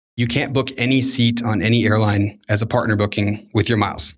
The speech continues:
They're a limited commodity, as we, as we say. You can generally only book a partner award ticket if there is what is called saver level award seats available on the partner airline. That term is becoming a little bit more opaque. It sometimes is called true award space,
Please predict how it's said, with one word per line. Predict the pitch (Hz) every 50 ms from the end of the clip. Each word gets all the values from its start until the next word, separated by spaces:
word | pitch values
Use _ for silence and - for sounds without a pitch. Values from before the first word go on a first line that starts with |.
| _ _ _ -
They're | 107 104
a | 104
limited | 101 104 107 110 110 110
commodity, | - 113 107 101 104 104
as | 101 101 -
we, | 117 107 104 -
as | 107 101 104
we | 110 107
say. | - - 101 95 92 - - _ _ _ _ _ _ _ _ _ -
You | 120 127
can | 120 - - 117 113
generally | 117 - 127 123 143 151 156 147 -
only | - 127 127 135 143 139
book | 139 131 123 -
a | 120
partner | - - 120 113 120 110
award | 107 107 107 110 113
ticket | - 139 135 - 170 160 - - - _ _ _ _ -
if | 117 113 -
there | - 110 107
is | 104 113
what | 113
is | 104 101
called | - - 101 101
saver | - - - - 117 123 123 131 123
level | 120 117 117 123 117
award | 110 107 107 107 110 113
seats | - 127 123 120 -
available | - 113 107 107 110 117 117 117 117 - -
on | 107 110 110
the | 113
partner | 113 - 117 110 110 101
airline. | 82 110 120 123 120 117 113 117 117 - - _ _ - - _ _ _ _ _ _
That | - 120 113 113 - -
term | - - 117 110 113 113 110
is | 104 101 104 -
becoming | - - 117 113 104 - 113 113 110
a | 107
little | 104 110 113 113
bit | 113 104 -
more | 107 107 104 104
opaque. | 101 101 - - 113 113 120 120 120 -
It | 76 -
sometimes | - - 104 101 104 101 95
is | 98 98
called | - - 104 104 -
true | - - 180 170
award | 156 147 143 139 135 135
space, | - - - 117 117 113 110 - - -